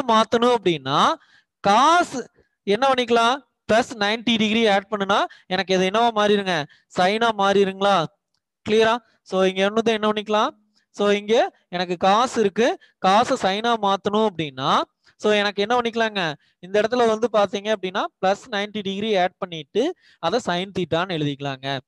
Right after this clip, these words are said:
So, இப்போ ஃபர்ஸ்ட் ஈக்குவேஷன் என்னென்ன இருக்கு? வி எம் ஒன் cos ஃபைவ்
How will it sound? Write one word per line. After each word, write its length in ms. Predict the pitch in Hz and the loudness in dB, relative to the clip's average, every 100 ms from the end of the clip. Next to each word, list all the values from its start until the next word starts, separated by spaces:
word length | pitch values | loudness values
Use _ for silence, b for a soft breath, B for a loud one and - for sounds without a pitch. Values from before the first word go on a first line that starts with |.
| _ _ b - | _ _ b -4
So, 60 | - 185 175 | 0 2 0
இப்போ 160 | 180 180 170 | 0 -2 0
ஃபர்ஸ்ட் 240 | 175 - 220 | -2 -2 -6
ஈக்குவேஷன் 400 | 208 214 208 196 | -2 -2 -2 -10
என்னென்ன 280 | 202 202 202 | -8 -6 -4
இருக்கு? 200 | 185 233 311 _ b b 160 | -2 -2 -2 _ b b -4
வி 80 | 208 226 196 | -2 0 -2
எம் 120 | 196 196 | -4 -2
ஒன் 100 | 262 370 b b 175 | -2 -2 b b 0
cos 220 | 185 220 - | 2 0 -2
ஃபைவ் 180 | 180 | -2